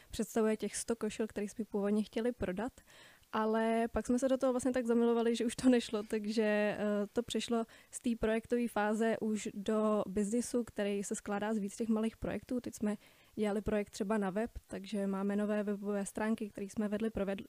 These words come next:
eh, vedli vyloženě projektově. Ale právě mi přijde, že teď už, eh,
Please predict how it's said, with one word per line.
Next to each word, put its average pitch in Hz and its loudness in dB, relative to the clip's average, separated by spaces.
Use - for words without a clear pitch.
eh, 190 -4
vedli 196 -4
vyloženě 208 2
projektově. 190 -4
Ale 208 0
právě 214 -2
mi 214 0
přijde, 208 -4
že 220 -4
teď - -6
už, 214 -4
eh, 208 0